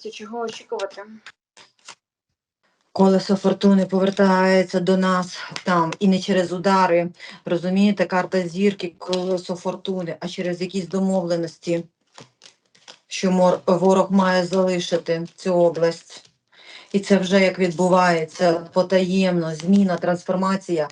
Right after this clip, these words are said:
Speaker 2: Бачите, карта смерті, карта, е, іде у нас місяць, що означає обнулення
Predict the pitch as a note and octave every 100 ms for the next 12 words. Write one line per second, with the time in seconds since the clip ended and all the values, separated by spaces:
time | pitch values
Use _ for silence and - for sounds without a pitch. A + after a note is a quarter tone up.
0 | - - F3 G3 F3+ F#3 F3+ F3 F3 G3+
1 | G3 G3 F3 F3 F#3 F#3 F#3 - F3 E3+
2 | - - _ _ - F3+ F3 F3 F3+ F3
3 | F#3 F#3 F3 F3 F3 E3+ - F3+ F3 F3+
4 | G3+ G3 D3+ - - E3+ E3 F3 E3+ G3+
5 | F#3+ E3+ D#3 - _ - _ _ - -
6 | _ _ _ - G3 F3 G#3 A#3 A3 G3
7 | F3 E3